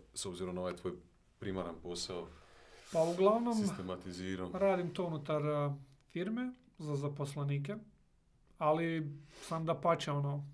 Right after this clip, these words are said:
Speaker 2: otvoren, volim raditi tu transformaciju,
Speaker 1: Mm.
Speaker 2: tako da, ono, ako je, bude dovoljno zainteresiranih, a, uvijek sam skloniji napraviti grupu,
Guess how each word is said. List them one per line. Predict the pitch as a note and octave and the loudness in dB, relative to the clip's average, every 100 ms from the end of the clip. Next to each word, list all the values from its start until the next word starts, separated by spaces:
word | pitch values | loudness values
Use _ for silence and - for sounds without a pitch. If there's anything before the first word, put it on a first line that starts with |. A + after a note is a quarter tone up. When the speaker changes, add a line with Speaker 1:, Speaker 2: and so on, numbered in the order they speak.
| - _ _ - | -18 _ _ 2
Speaker 2:
otvoren, | D3+ D3+ D3 C#3 | 2 4 2 2
volim | C#3+ D3+ C#3+ C#3+ | 0 2 2 2
raditi | D3 D3 D3 | 4 2 0
tu | D3+ | -6
transformaciju, | C#3+ C#3+ C#3+ D3 D3 D#3+ D3+ G3+ G3 - - - - | -4 -4 -4 -2 0 0 0 -4 -4 -8 -18 -20 -16
Speaker 1:
Mm. | G2 F2+ | -10 0
Speaker 2:
tako | E3 D#3 E3+ | 0 2 0
da, | D#3 D3+ | 0 2
ono, | D3 D3 | 2 -2
ako | - D#3+ | -2 -4
je, | D#3+ | -2
bude | D3 D3 E3+ E3 | -6 -4 -2 0
dovoljno | E3+ E3 D#3+ | 0 0 -2
zainteresiranih, | D3+ D#3 D3 E3 F3+ F#3+ F#3+ F#3 F3+ - F3 | -4 -6 -6 -6 -6 -2 -2 -2 -6 -10 -6
a, | E3 E3 D#3+ D#3+ | -4 -2 -2 -4
uvijek | E3 D#3+ D3 | -4 -4 -4
sam | D#3+ | -6
skloniji | C#3+ D#3 D#3 D3 | -6 -4 -2 0
napraviti | D3 E3 D3 | -2 -2 -4
grupu, | C#3+ E3 G3 | 0 -2 -2